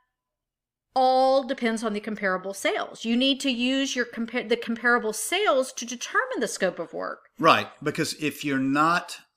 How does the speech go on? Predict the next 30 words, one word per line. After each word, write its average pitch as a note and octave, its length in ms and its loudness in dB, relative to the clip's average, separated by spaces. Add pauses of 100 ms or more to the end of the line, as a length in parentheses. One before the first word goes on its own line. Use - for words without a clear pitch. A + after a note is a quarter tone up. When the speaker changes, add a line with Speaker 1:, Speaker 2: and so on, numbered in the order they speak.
(100)
Speaker 2:
using D3 540 -2
those B2+ 220 0
comparable B2 500 -4
sales, G#2 640 -4 (300)
and C3+ 100 -2
a C3+ 40 0
comparable E3 500 -2
sales B2 480 -2
is C3 180 -6
a A#2 80 -6
home D#3+ 640 -4
that C3 100 -6
is A#2 180 -4
similar C#3+ 520 -2
in A2 160 -10
quality, D#3+ 720 -2 (240)
condition, B2+ 760 -2
and A#2+ 160 -4
size, - 680 -6 (320)
so, C3 360 -2 (760)
and C#3 220 6
amenities. B2+ 580 0 (260)
So D3+ 320 -6
you D3 160 -6
gotta D#3 280 -2
make D#3+ 200 -2
sure C#3+ 720 0
that B2+ 280 -2
the G#2+ 100 -8
home F3+ 760 -6